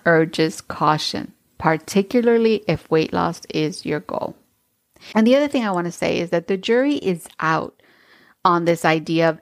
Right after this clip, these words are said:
adding other foods that would counter the rise in blood sugar, because there's a lot of research out there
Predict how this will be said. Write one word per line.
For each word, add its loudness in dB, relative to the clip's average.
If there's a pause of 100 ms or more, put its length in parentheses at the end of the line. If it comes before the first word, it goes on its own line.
(100)
adding 2
other 2
foods -2
that 2
would -4
counter 2
the 0
rise 0
in -6
blood -4
sugar, -8
because -6
there's -6
a -2
lot 4
of 0
research -4
out 0
there 0